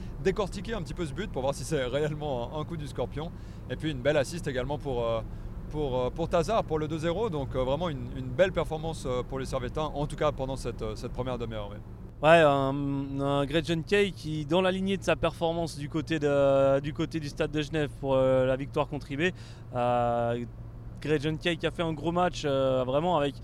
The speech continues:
Speaker 2: il était très souvent disponible aussi, euh, il allait gratter des ballons, il allait,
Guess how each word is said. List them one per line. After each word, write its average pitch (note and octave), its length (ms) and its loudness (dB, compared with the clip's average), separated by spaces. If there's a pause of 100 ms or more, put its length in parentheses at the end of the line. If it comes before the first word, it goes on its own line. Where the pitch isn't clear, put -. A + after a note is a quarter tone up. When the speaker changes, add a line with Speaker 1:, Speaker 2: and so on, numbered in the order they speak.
(300)
Speaker 2:
il C#3+ 60 -2
était D#3 220 2
très - 280 -2
souvent F#3 280 0
disponible F3+ 520 -2
aussi, D#3 360 -2
euh, C3+ 240 4
il C#3 80 0
allait D3 160 2
gratter D#3 260 2
des D#3+ 140 0
ballons, E3+ 520 2
il D3 140 0
allait, C#3+ 240 4